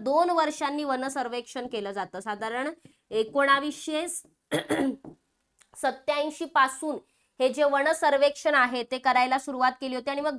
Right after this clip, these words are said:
दर दोन वर्षांनी काय करतात, वन सर्वेक्षण करतात, सर्वे करतात. ठीक आहे, ज्यामध्ये कसं काय, मग त्याची ती संस्था आहे,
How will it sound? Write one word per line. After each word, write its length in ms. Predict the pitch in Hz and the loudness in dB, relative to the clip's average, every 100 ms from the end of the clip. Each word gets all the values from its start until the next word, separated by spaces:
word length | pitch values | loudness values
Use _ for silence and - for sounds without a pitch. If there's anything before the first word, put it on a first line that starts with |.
| 208 | -2
दर 260 | 269 320 320 | 2 2 2
दोन 260 | 254 294 | 2 2
वर्षांनी 460 | 294 269 269 247 254 | 0 -6 -8 -8 -4
काय 180 | 247 233 | -2 -2
करतात, 400 | 233 220 254 311 - _ _ - | -2 -2 0 0 -2 _ _ 0
वन 240 | 247 254 | 2 4
सर्वेक्षण 640 | 285 277 233 233 - 285 | 4 2 2 -2 -2 -4
करतात, 360 | 302 302 - 202 - | 2 2 2 -2 0
सर्वे 340 | 247 233 240 | 0 2 2
करतात. 400 | 262 294 240 185 - | 2 0 0 -4 -4
ठीक 160 | 247 269 | -6 -2
आहे, 80 | 254 | 2
ज्यामध्ये 400 | 240 226 220 233 | 2 2 0 0
कसं 380 | 240 233 233 233 | -2 0 0 2
काय, 300 | 226 220 214 214 _ _ - | 4 4 4 -4 _ _ -8
मग 100 | 214 | -2
त्याची 260 | 240 240 240 | -2 -2 -8
ती 80 | 277 | -6
संस्था 520 | - 294 277 - 320 | 2 2 2 2 8
आहे, 320 | 285 226 196 | 8 8 0